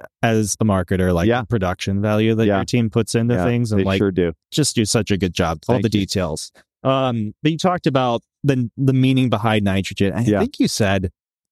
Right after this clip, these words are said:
Speaker 1: you guys went through forty names to get
Speaker 2: That's
Speaker 1: there,
Speaker 2: right.
Speaker 1: right?
Speaker 2: So we
Speaker 1: So what
Speaker 2: hired
Speaker 1: was
Speaker 2: a
Speaker 1: that
Speaker 2: firm.
Speaker 1: process
Speaker 2: Yeah, we
Speaker 1: like?
Speaker 2: hired a
Speaker 1: Yeah.
Speaker 2: firm called Lexicon Branding.
Speaker 1: Mm-hmm.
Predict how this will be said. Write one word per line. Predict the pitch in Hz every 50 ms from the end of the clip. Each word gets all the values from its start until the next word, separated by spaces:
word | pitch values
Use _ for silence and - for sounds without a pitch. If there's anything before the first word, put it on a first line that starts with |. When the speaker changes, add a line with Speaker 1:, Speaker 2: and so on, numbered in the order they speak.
| _ _ _
Speaker 1:
you | - 131
guys | - 151 139 -
went | 139 143 139 -
through | - 123 113 104
forty | - - - - 101 104 110 127 147 147 127
names | 101 85 78 78 87 104 127 - -
to | - 101
get | 87 85 85 90
Speaker 2:
That's | 101 104 131 160
Speaker 1:
there, | 185
Speaker 2:
right. | 110 110 104 113
Speaker 1:
right? | 131 170 202 -
Speaker 2:
So | - - 151
we | 147 170 185
Speaker 1:
So | 185
what | 196 220
Speaker 2:
hired | 214
Speaker 1:
was | 196 147
Speaker 2:
a | 131
Speaker 1:
that | 104 95
Speaker 2:
firm. | - -
Speaker 1:
process | 202 220 113 107 95 80 82 - -
Speaker 2:
Yeah, | 123 123 120
we | 123 139
Speaker 1:
like? | 156 165
Speaker 2:
hired | 180 175 147
a | 127
Speaker 1:
Yeah. | - -
Speaker 2:
firm | 127 127 117
called | - 123 113 98 104
Lexicon | 104 104 104 - - 120 - 131 131 131
Branding. | 110 98 92 87 85 87 90 95 - _
Speaker 1:
Mm-hmm. | 117 98 98 107 113